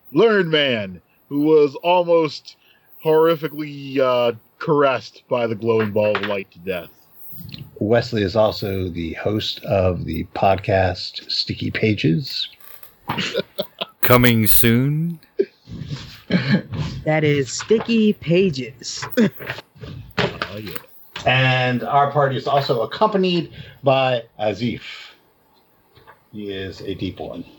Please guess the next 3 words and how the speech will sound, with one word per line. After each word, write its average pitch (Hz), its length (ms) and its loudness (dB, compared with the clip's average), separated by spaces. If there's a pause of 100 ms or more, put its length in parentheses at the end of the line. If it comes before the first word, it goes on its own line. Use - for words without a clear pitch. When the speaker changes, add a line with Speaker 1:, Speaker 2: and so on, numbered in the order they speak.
(920)
Speaker 2:
Hybrid. - 480 -4 (4000)
He, 104 300 0
uh, 82 340 2